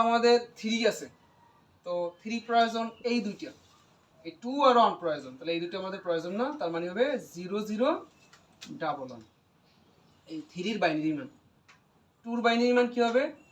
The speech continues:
দেখো টুর বাইনারি মান শুধু টুই লাগবে, এই জন্য টুর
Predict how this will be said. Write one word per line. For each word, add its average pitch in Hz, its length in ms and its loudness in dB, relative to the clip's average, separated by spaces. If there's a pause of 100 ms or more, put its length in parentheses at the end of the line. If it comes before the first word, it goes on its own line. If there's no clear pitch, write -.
(2000)
দেখো 190 280 -4
টুর 226 200 -6
বাইনারি 226 260 2
মান 220 180 0
শুধু 233 200 0
টুই 277 160 4 (100)
লাগবে, 147 240 0 (720)
এই 160 120 -6
জন্য 196 140 -6 (100)
টুর 226 120 -8